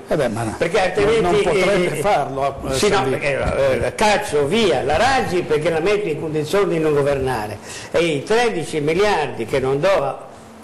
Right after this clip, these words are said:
Speaker 2: alla Raggi, diciamo, eh, e li do alla Buongiorno domani mattina. No, questo non è un modo di governare, perché il governo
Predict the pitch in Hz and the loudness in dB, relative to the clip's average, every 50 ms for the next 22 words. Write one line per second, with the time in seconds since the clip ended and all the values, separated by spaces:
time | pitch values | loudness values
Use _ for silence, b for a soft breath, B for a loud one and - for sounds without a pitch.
0 | - - - - - - 120 101 98 104 127 143 147 101 101 104 104 101 - - | -20 -18 -14 -10 -6 -4 -2 -2 -2 0 0 -2 -2 -4 -6 -10 -12 -10 -6 -4
1 | 139 123 113 - 101 98 - B B B B B B B B B B - 170 170 | -4 -4 -4 -6 -10 -14 -14 B B B B B B B B B B 0 0 2
2 | 165 - 208 226 220 196 151 147 143 143 - - 156 151 143 135 131 139 170 180 | 2 2 2 2 0 0 2 2 0 0 0 0 0 0 0 0 0 0 0 0
3 | 170 156 135 123 117 117 123 135 139 131 135 123 123 117 113 113 117 117 117 110 | 0 0 0 0 0 -2 0 -2 0 0 0 0 0 -2 -2 -2 -2 -2 -2 -2
4 | 110 117 110 104 107 113 135 139 123 - - B B B B B B - - 226 | -2 -4 -4 -4 -2 -2 -2 -2 -2 -4 -6 B B B B B B -2 2 2
5 | 226 165 147 - - 147 131 131 - - 170 175 175 185 208 220 208 180 147 - | 2 2 0 -4 -6 -6 -6 -6 -4 -2 0 0 2 2 2 2 2 0 -2 -2
6 | - - 156 151 160 190 208 208 196 185 - 170 147 139 139 156 185 185 190 - | -2 -2 -2 0 0 0 2 2 0 0 0 0 0 0 0 0 0 0 0 0
7 | 147 165 160 151 151 147 143 147 151 131 117 117 110 110 - - 131 - - 226 | 0 0 0 0 -2 -2 -2 -2 -2 -2 -4 -6 -8 -6 -4 -4 -2 0 0 0
8 | 247 226 226 202 190 165 143 127 117 113 117 - | 0 2 2 2 2 2 0 -2 -2 -6 -8 -12